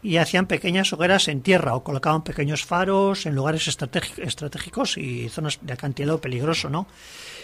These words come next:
Y con la esperanza de que un piloto desconocedor de aquellas aguas confundiera aquellas señales lumíticas, lumínicas con, con una población cercana o un puerto donde guarecerse en caso de, de tormenta o lo que fuese. De este modo,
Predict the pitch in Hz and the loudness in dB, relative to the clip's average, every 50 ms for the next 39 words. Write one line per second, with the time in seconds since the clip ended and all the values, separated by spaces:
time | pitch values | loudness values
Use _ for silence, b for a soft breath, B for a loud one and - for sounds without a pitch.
0 | B B B B B _ - 220 - - 196 190 196 185 - 220 247 240 - 254 | B B B B B _ -2 -2 2 4 4 4 4 4 4 4 6 6 6 4
1 | 240 - 254 226 240 220 226 240 240 - 185 180 180 - 196 165 160 139 170 170 | 6 4 2 4 6 6 6 6 8 8 6 6 6 4 2 2 2 4 4 4
2 | 190 208 202 190 175 170 - 202 202 208 202 202 196 - 226 208 190 196 202 190 | 4 6 6 4 4 4 4 4 6 6 6 6 6 6 6 8 8 6 6 4
3 | - - - 175 160 - 185 170 170 196 202 190 180 151 - 170 175 180 - - | 2 0 0 -2 0 0 -2 0 4 4 6 6 4 4 2 2 2 2 2 2
4 | 180 185 190 180 180 175 165 175 170 180 190 170 196 - 196 180 180 175 - - | 2 2 2 2 2 2 0 0 0 0 0 -2 -2 0 0 0 0 0 -4 -6
5 | - 175 143 147 160 165 175 156 190 185 - - - 156 139 131 135 131 131 127 | -4 -2 0 2 2 0 0 2 0 0 0 0 0 0 0 2 0 0 -2 -2
6 | 131 127 123 - - - 156 151 147 160 175 170 160 156 160 156 151 151 151 - | -4 -6 -8 -12 -8 -4 -2 0 2 2 4 4 4 4 4 2 2 0 0 0
7 | - 170 160 151 - 165 160 - 208 196 190 185 180 196 196 175 147 156 160 147 | -2 -2 -2 -2 -2 -4 0 2 4 4 6 6 4 4 4 4 2 2 2 4
8 | - 165 160 - 202 190 180 165 147 139 135 131 131 131 123 123 127 127 131 - | 4 4 4 6 6 6 6 4 2 2 0 0 0 0 0 -2 -2 -4 -6 -8
9 | 147 - - - 151 143 139 143 139 147 139 - 175 151 - - 175 - - 147 | -12 -12 -12 -14 -4 0 2 2 2 2 2 0 2 2 2 2 2 2 0 0
10 | 143 - 170 151 135 127 123 127 127 120 120 120 120 - 123 117 147 170 170 165 | 0 0 0 0 0 -2 -2 -2 -4 -4 -4 -6 -6 -4 -4 -2 0 0 -2 -2
11 | 156 147 190 160 139 127 - - 139 - - B B B B B B B B - | -4 -4 -4 -4 -4 -6 -6 -6 -6 -6 -6 B B B B B B B B 2
12 | 214 240 - - 220 220 226 226 220 202 196 202 208 | 4 4 6 6 6 8 8 10 10 10 8 8 6